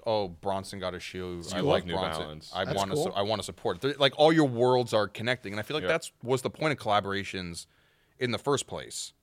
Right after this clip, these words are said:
Speaker 1: right?
Speaker 2: I think to an extent.
Speaker 1: Like, me, I remember getting the M F Doom dunk, and I was excited because I loved M F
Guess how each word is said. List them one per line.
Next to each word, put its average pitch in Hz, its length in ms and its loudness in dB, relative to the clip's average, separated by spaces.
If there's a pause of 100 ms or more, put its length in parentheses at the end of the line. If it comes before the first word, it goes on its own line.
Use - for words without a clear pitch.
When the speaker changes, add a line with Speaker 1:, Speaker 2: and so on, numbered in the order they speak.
(200)
Speaker 1:
right? 107 320 0 (720)
Speaker 2:
I 196 100 0
think 247 200 -12
to 208 160 -6
an 180 80 -8
extent. 101 460 -6 (200)
Speaker 1:
Like, 110 180 -2
me, 127 180 -2
I 135 40 0
remember 139 160 0
getting 123 200 2
the 117 100 -4
M 117 100 0
F 98 160 -2
Doom 113 240 -2
dunk, 95 420 -4
and 98 120 -4
I - 20 -2
was 95 120 -6
excited 110 420 0
because 92 180 -8
I 90 60 -4
loved 90 320 -4
M 90 120 -4
F 80 120 -10